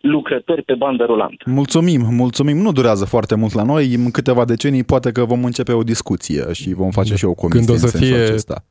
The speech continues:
Speaker 3: chat G P T la catedră.
Speaker 2: Da, uite, poate așteaptă domnul Ciucă inteligența artificială, că e, oricum e mai ușor și sigur iese mai bine decât discursul domniei sale. Mulțumim tare mult, Marcel Bartic, pentru intervenție și pentru analiză.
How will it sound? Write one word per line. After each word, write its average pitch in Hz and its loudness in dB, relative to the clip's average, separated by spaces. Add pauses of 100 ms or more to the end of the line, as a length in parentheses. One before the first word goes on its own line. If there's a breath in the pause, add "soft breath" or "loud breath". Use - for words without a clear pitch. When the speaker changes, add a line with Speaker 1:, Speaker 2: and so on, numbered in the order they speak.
Speaker 3:
chat 147 2
G 123 4
P 117 2
T 127 2
la 101 2
catedră. 104 2
Speaker 2:
Da, 269 4
uite, 208 2
poate 202 2
așteaptă 202 2
domnul 180 2
Ciucă - 0
inteligența 104 2
artificială, 110 0
că 139 0
e, 131 0
oricum 127 0
e 101 2
mai 92 2
ușor 95 2
și 110 -4
sigur 127 0
iese 127 2
mai 113 2
bine 123 0
decât 110 -2
discursul 113 -2
domniei 101 0
sale. 87 -2
Mulțumim 120 0
tare 156 2
mult, 120 0
Marcel 104 0
Bartic, 98 -2
pentru 95 -2
intervenție 92 -4
și - -10
pentru 87 -4
analiză. 80 -6